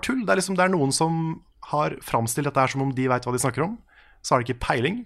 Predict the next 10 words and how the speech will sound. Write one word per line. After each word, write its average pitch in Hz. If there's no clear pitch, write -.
og 123
så 139
har 127
ti 156
tusen 151
folk 151
sett 135
det -
på 143
YouTube 175